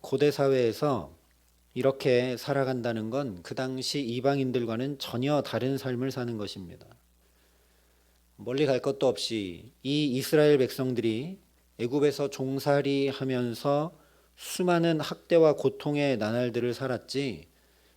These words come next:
그들이 종이기 때문에, 사회적 약자이기 때문에 보호받고 돌봄받았던 것이 전혀 아닙니다.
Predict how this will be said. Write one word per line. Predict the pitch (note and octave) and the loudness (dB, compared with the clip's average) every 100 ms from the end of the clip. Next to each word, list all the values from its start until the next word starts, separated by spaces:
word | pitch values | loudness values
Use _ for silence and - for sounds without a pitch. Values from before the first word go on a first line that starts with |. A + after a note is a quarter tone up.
| - | -14
그들이 | C3 D3+ D3+ | -6 -2 -2
종이기 | - C3+ D#3 D3+ D#3 | -2 -2 0 -2 0
때문에, | C3+ A#2 G#2+ F#2+ E2+ | -2 -2 -6 -8 -10
사회적 | - D#3 D#3+ D3 A2+ | -8 0 2 4 2
약자이기 | F#2+ - C#3 C3+ C3 | 0 0 2 2 0
때문에 | C3+ B2 A#2 G#2+ | -2 -2 -2 -4
보호받고 | F#2+ - C3+ C3+ C3 - B2 G#2 | -4 2 6 6 4 0 -2 0
돌봄받았던 | B2+ B2+ C3+ C3+ B2+ A#2+ G2 - A2 A2+ A2+ A#2+ A2+ | 0 2 2 0 -4 -6 -8 -10 -6 -6 -6 -10 -8
것이 | G#2 - F3 | -8 -8 -10
전혀 | F3 - G#2 C#3+ | -12 -12 -8 -6
아닙니다. | C3 F#2+ G2 F#2 - | -6 -8 -12 -14 -18